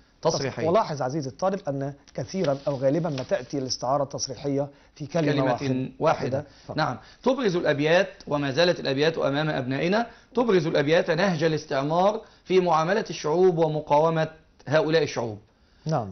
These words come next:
Speaker 1: م-، لها من خلال أمل الشاعر. وضح ذلك.
Speaker 2: بالطبع، آه، آه، حضرتك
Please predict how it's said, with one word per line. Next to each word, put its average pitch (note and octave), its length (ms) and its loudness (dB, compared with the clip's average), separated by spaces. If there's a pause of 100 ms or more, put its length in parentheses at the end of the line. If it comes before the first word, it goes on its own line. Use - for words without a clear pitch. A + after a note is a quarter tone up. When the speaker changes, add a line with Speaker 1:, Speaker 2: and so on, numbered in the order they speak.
(140)
Speaker 1:
م-، D#3 140 -2
لها D3+ 480 2
من D3+ 160 -2
خلال G#3 340 2
أمل G3+ 460 2
الشاعر. B2+ 380 0
وضح D#3+ 280 -2
ذلك. G#2+ 380 -14 (420)
Speaker 2:
بالطبع، F#3+ 400 -2
آه، D3+ 80 2
آه، B2+ 840 2
حضرتك D#3 400 -6